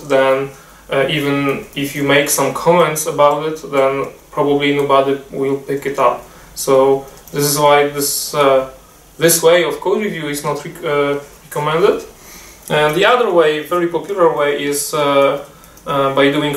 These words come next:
pull requests or, uh, merge requests, uh, depending on, uh, on the software you use. Mm,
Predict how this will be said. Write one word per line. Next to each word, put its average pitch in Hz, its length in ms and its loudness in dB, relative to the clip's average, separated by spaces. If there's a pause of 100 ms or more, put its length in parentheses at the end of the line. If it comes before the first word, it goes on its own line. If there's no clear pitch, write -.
(100)
pull 170 220 0
requests - 580 2
or, 147 340 2
uh, 135 240 2 (120)
merge 151 300 0
requests, 202 680 0
uh, 165 160 4
depending 151 520 -4
on, 143 220 -6
uh, 139 380 -2 (540)
on 139 160 -2
the 139 80 2
software 160 440 0
you 185 220 0
use. - 340 -2 (840)
Mm, 165 480 4